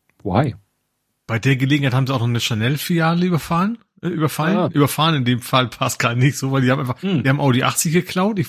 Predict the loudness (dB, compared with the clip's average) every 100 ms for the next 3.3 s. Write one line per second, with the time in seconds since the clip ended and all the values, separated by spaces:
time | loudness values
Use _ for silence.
0 | -6 -4 0 0 2 2 2 0 2 2
1 | 0 0 0 2 2 2 2 0 2 0
2 | 0 -4 -6 -6 -4 -4 -2 0 2 2
3 | 4 2